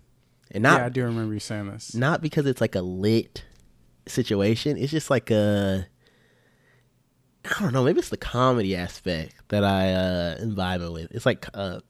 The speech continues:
Speaker 1: combination of comedy, light action, light romance. You know what I mean?
Speaker 2: Oh,
Speaker 1: It's a little,
Speaker 2: okay,
Speaker 1: it's a, it's a,
Speaker 2: okay.
Speaker 1: it's, it gives you the full shebang, your full bang for your buck.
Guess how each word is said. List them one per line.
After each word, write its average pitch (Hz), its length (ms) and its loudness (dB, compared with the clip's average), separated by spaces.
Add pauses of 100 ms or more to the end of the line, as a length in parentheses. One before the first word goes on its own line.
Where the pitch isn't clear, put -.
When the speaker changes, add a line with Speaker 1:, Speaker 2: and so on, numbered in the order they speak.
Speaker 1:
combination 135 520 0
of 87 100 -12
comedy, 127 680 0 (680)
light 113 320 4
action, 104 580 0
light 95 320 -2
romance. 80 480 -6 (280)
You 104 80 -4
know 110 80 0
what 110 60 2
I 113 40 2
mean? 127 300 0 (340)
Speaker 2:
Oh, 123 1120 -4
Speaker 1:
It's - 140 -18
a 113 60 0
little, 120 340 4
Speaker 2:
okay, 113 120 -4
Speaker 1:
it's 120 100 -2
a, - 240 -2
it's 127 100 0
a, 131 40 8
Speaker 2:
okay. 110 180 2
Speaker 1:
it's, 139 180 0
it 127 140 -8
gives 147 200 0
you 165 80 0
the 123 100 2
full 127 500 2
shebang, 101 760 0
your 104 140 -4
full 135 280 4
bang 117 360 4
for 113 120 -4
your 101 180 -2
buck. 110 400 0